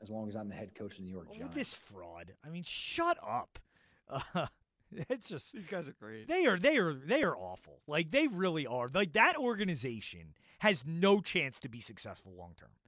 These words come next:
Speaker 2: None. With Gettleman, Joe
Speaker 3: I
Speaker 2: Judge, and Dan, who would you rather have,
Speaker 3: The
Speaker 2: Mike?
Speaker 3: defense is good.
Speaker 2: Gettleman, Joe Judge, and Danny Dimes, or Howie, Sirianni, and Hurts? I'll take,
Speaker 3: Yeah,
Speaker 2: I'll take
Speaker 3: Howie.
Speaker 2: Howie, Sirianni, and Hurts every time.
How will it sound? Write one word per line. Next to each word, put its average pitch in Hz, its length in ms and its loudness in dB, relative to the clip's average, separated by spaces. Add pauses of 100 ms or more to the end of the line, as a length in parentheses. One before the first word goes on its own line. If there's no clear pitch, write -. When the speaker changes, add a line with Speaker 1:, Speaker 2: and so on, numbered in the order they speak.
Speaker 2:
None. 120 300 -2 (640)
With 180 160 2 (400)
Gettleman, 302 520 8
Joe 214 280 6
Speaker 3:
I - 20 0
Speaker 2:
Judge, 180 300 4
and 175 160 -2
Dan, 196 200 6 (200)
who 320 100 10
would 370 160 8
you 311 80 2
rather 226 260 8
have, 135 300 2
Speaker 3:
The 202 80 -2
Speaker 2:
Mike? 233 140 -2
Speaker 3:
defense 180 200 -2
is - 120 -18
good. 110 320 -8 (160)
Speaker 2:
Gettleman, 330 480 8
Joe 226 280 8
Judge, 196 320 4
and 170 160 -2
Danny 208 300 4
Dimes, 131 800 -2 (340)
or 185 160 4
Howie, 226 640 6 (320)
Sirianni, 185 760 2
and - 100 -8
Hurts? 104 320 -10
I'll 269 140 6
take, 269 240 2
Speaker 3:
Yeah, - 100 -4
Speaker 2:
I'll 269 100 6
take 277 280 0
Speaker 3:
Howie. 180 280 4
Speaker 2:
Howie, - 20 -6
Sirianni, 135 560 -4
and 98 80 -12
Hurts 98 260 -14
every 90 160 -18
time. 90 160 -20